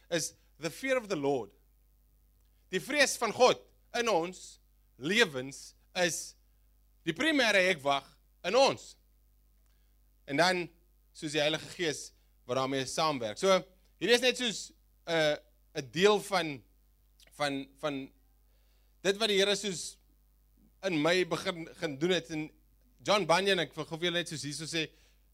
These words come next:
John Bunyan het, het, uh, het 'n, uh, 'n boek geskryf, The Pilgrim's Progress. Wie van julle het dit al gelees? Dis amazing. So as julle daai boek kan kry, kry vir dit. Ehm,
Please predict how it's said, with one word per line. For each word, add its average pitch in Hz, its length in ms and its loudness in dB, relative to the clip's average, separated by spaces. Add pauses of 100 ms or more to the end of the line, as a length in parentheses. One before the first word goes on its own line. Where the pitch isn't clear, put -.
(140)
John 214 180 2
Bunyan 208 360 0
het, - 100 -20
het, 151 280 -6
uh, 147 340 0
het 127 100 -12
'n, 120 240 -6
uh, 117 400 -12
'n 101 80 -20
boek 139 160 -8
geskryf, 147 420 -8
The 120 100 -12
Pilgrim's 156 460 -6
Progress. 175 560 -4 (640)
Wie 107 100 -20
van 139 80 -14
julle 139 200 -6
het - 20 -14
dit 127 120 -8
al 143 120 -8
gelees? 147 280 -12 (960)
Dis 104 160 -14
amazing. 131 380 -10
So 127 180 -8
as 123 160 -4
julle 123 220 -10
daai 127 320 -2
boek 135 180 -12
kan 139 140 -6
kry, 156 240 -2 (320)
kry 143 160 -6
vir 147 280 -6
dit. 151 100 -8 (100)
Ehm, 107 400 -8